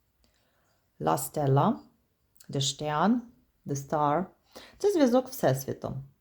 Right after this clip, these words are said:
Це ті наші думки, мрії, які ми бачимо, які ми розвиваємо, які ка-, здаються нам такими недосяжними, але в кінці року ми розуміємо:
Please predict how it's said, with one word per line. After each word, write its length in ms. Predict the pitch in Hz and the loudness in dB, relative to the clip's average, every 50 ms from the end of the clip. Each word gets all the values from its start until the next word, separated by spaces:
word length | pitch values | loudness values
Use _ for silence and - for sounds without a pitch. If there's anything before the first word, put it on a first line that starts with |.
| _ - | _ -6
Це 120 | - 254 | -4 -4
ті 300 | 247 254 - - 277 285 | -4 -4 -6 -6 -4 -2
наші 340 | 285 254 233 220 226 - 226 | 2 2 2 2 2 0 -2
думки, 520 | 196 - 202 196 190 190 - - 240 247 233 | -2 2 2 2 2 2 2 0 2 4 4
мрії, 540 | 208 190 185 170 185 220 240 233 208 185 | 4 4 2 2 2 2 4 4 2 2
які 300 | 180 175 - - - 185 | 0 -2 -4 -4 -2 0
ми 160 | 185 185 180 165 | 2 2 2 0
бачимо, 640 | 156 156 151 156 185 214 220 - - 190 175 165 | -2 -2 0 0 2 0 0 -2 -4 -4 -2 -2
які 220 | 160 - - - | -4 -6 -8 -8
ми 100 | 160 160 | -6 -6
розвиваємо, 720 | 156 160 160 156 156 151 147 143 139 160 180 196 190 180 165 | -4 -6 -6 -4 -4 -4 -2 -2 0 0 0 2 0 0 -2
які 200 | 160 - - - - | -4 -8 -12 -20 -12
ка-, 260 | - 165 165 165 - | -6 -4 -4 -2 -4
здаються 580 | 151 156 160 185 180 190 196 190 190 - - 160 | -2 2 4 4 6 6 4 2 0 -4 -6 -4
нам 280 | 160 160 165 165 160 | -2 -2 -2 -2 -2
такими 520 | - - 139 139 - 165 156 147 143 147 - - - _ - | -4 -10 -12 -8 -8 -6 -4 -4 -6 -6 -10 -16 -18 _ -6
недосяжними, 840 | 156 160 175 - - - 185 202 247 262 - - 190 175 165 160 | -4 -2 -2 -2 0 2 4 4 4 2 2 0 -2 0 0 0
але 180 | 156 160 170 180 | 2 2 2 2
в 80 | 180 | 0
кінці 280 | - - 220 214 - 233 | 0 -4 -4 -2 0 0
року 240 | 233 285 294 - 269 | 0 0 0 2 2
ми 140 | 240 233 226 | 4 4 4
розуміємо: 640 | 220 202 202 208 202 202 196 196 185 185 175 180 | 4 2 0 2 4 4 4 4 4 4 2 0